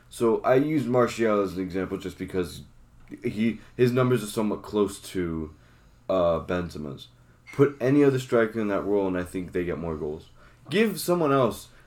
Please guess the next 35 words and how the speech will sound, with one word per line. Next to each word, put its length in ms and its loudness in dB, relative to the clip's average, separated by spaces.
the, 340 0
the, 200 -4
the 160 -4
talent 480 -2
behind 480 -4
him. 220 -8
Give 180 -2
someone 300 2
else, 420 2
like, 320 -2
I 100 4
know 180 8
this 200 0
is 120 -4
the 80 0
Paul 260 2
Pierce 180 -2
versus 240 -6
Dwayne 300 -2
Wayne, 260 -2
uh, 280 -4
kind 220 -4
of, 160 -4
uh, 300 0
argument, 520 -2
but 160 -2
give 180 0
someone 320 2
else 240 2
the, 160 -2
the 140 0
talent 580 -2
behind 720 -4
Benzema, 540 0
uh, 120 2